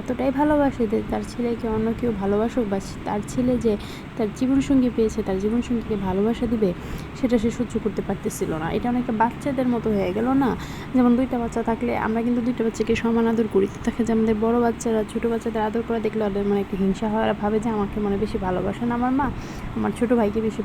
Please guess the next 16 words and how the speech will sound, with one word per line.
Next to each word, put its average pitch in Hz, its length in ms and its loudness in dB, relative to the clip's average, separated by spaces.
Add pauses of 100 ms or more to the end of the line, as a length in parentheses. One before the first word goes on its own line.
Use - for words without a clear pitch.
ভালোবাসে 220 420 0
বা 208 60 0
ছোট 208 180 -2
বোনকে 214 380 4
বেশি 214 220 -2
ভালোবাসে। 160 380 0 (420)
কিন্তু 277 220 2
দেখা 262 140 4
যায় 254 180 2
মা 240 140 2
কিন্তু 240 180 0
সমানভাবে 240 520 2
দুজনকেই 196 440 4
ভালোবাসে। 160 400 -2 (520)
তো 277 100 0
দেখা 262 260 2